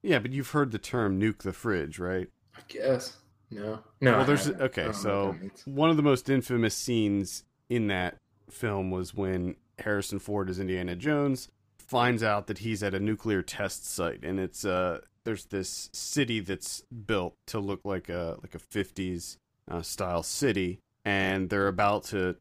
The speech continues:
Speaker 1: test, uh, a, a nuclear bomb.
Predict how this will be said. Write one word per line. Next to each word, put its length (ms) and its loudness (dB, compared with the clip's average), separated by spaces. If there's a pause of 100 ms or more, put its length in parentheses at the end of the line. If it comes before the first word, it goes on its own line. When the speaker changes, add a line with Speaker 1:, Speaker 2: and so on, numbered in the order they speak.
Speaker 1:
test, 560 -2 (240)
uh, 260 -6 (320)
a, 60 -10
a 20 -2
nuclear 460 -2 (160)
bomb. 480 -4